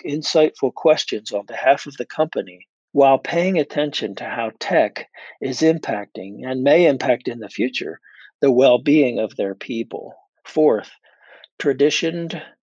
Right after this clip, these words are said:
innovator, grounded in legacy, values, and purpose, with as much clarity as ever, while staying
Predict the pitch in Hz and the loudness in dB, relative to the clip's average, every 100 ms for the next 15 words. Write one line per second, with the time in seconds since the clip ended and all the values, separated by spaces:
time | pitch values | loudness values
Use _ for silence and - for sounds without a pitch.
0 | _ 127 120 110 104 98 95 - _ _ | _ -8 -8 -6 -6 -6 -10 -16 _ _
1 | _ _ 156 151 190 202 202 - 147 120 | _ _ 4 6 6 2 0 -4 -8 -2
2 | 127 139 156 - 147 143 139 _ _ _ | -2 0 -4 -4 -6 -6 -8 _ _ _
3 | 131 117 123 139 139 131 - 131 110 - | -12 -6 -2 0 -2 -4 -10 -16 -16 -8
4 | 131 101 104 - - _ _ _ _ 139 | -6 -6 -12 -14 -16 _ _ _ _ -2
5 | 131 127 117 117 135 160 - - - 147 | 2 2 2 0 -2 -4 -4 -6 0 2
6 | 147 156 147 131 131 104 85 - _ _ | 4 4 4 4 0 -2 -6 -10 _ _
7 | _ _ _ _ _ _ _ 151 139 143 | _ _ _ _ _ _ _ 4 4 4
8 | - 156 151 | -2 -2 -2